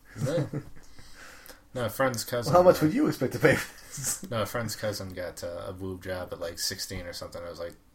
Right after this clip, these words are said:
Speaker 1: twenty-five hundred, three thousand dollars.
Speaker 2: Really?
Speaker 1: And, uh, yeah, it was weird because, uh, friend finds out at, like, a, uh, <laughs> family reunion, and the cousin's going around like, "Yeah, you got a boob job. You wanna feel 'em?"
Speaker 2: How come I never knew anybody who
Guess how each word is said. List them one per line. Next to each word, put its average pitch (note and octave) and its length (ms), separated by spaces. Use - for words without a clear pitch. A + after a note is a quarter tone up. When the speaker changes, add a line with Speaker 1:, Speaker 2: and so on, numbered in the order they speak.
Speaker 1:
twenty-five E2+ 420
hundred, F2 240
three F#2 220
thousand F2+ 320
dollars. F#2 480
Speaker 2:
Really? A3 320
Speaker 1:
And, F#2+ 100
uh, F2+ 160
yeah, G#2 180
it F#2+ 40
was F#2+ 140
weird G2 360
because, F#2 380
uh, F#2 300
friend G2+ 360
finds G2 320
out G2 200
at, F2+ 160
like, F2 240
a, E2+ 280
uh, F#2+ 300
<laughs> - 0
family G#2+ 400
reunion, G#2 540
and F#2 100
the F#2+ 60
cousin's F#2 340
going F#2+ 180
around F#2 240
like, F2+ 140
"Yeah, A#2 200
you A2 80
got G#2 80
a G2+ 40
boob A2 260
job. G2 180
You G2+ 60
wanna G#2+ 120
feel A#2 260
'em?" C#3 120
Speaker 2:
How - 80
come E3+ 160
I F3 80
never D3 220
knew A2+ 160
anybody F#2+ 260
who F#2 220